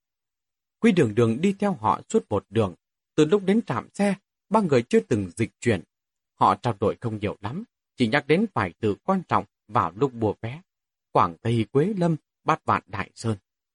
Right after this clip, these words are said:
Quảng Tây Quế Lâm, Bát Vạn Đại Sơn. Tin tức này cùng với những gì mẹ đã để lại gần như nhất trí. Nơi ẩn náu của nhà họ Thịnh tương đối kỳ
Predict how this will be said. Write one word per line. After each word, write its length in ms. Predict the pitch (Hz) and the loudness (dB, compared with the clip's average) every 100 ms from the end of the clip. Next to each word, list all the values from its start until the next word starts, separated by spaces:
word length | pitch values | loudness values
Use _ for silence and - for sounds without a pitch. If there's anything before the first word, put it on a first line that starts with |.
| _ _ _ _ _ _ - | _ _ _ _ _ _ 0
Quảng 200 | 156 117 | 0 2
Tây 220 | 151 147 | 0 0
Quế 240 | - 202 | 2 0
Lâm, 180 | 226 190 - _ - | 2 0 -2 _ -2
Bát 180 | 226 | 0
Vạn 180 | - - | 0 -2
Đại 200 | - - - | -2 -4 -4
Sơn. 220 | 202 202 - _ _ _ _ - | -2 -2 -4 _ _ _ _ 0
Tin 180 | 131 107 | 0 2
tức 180 | 170 | 0
này 260 | 131 104 95 - | 0 0 -2 0
cùng 280 | 120 101 95 | -2 0 -2
với 100 | 135 | 0
những 200 | 156 170 | 0 -2
gì 240 | 123 95 - | -2 -4 -4
mẹ 160 | 110 - | -4 -2
đã 120 | 117 | -4
để 260 | 131 98 82 | -2 -6 -4
lại 200 | 101 - _ _ - | -4 -4 _ _ -2
gần 240 | 120 92 - | -2 -2 -4
như 120 | 117 | -2
nhất 220 | 113 165 - | -2 -4 -6
trí. 220 | 131 180 - _ _ _ | -8 -8 -14 _ _ _
Nơi 120 | 165 | 2
ẩn 260 | 156 120 101 | 4 2 0
náu 220 | 113 190 | 0 0
của 100 | 165 | 0
nhà 180 | 120 110 | 2 0
họ 220 | 98 113 | 0 -2
Thịnh 300 | - 123 95 - | 0 -4 -4 -4
tương 200 | - 110 | -2 0
đối 140 | 101 190 - | 0 0 0
kỳ 160 | 101 | -4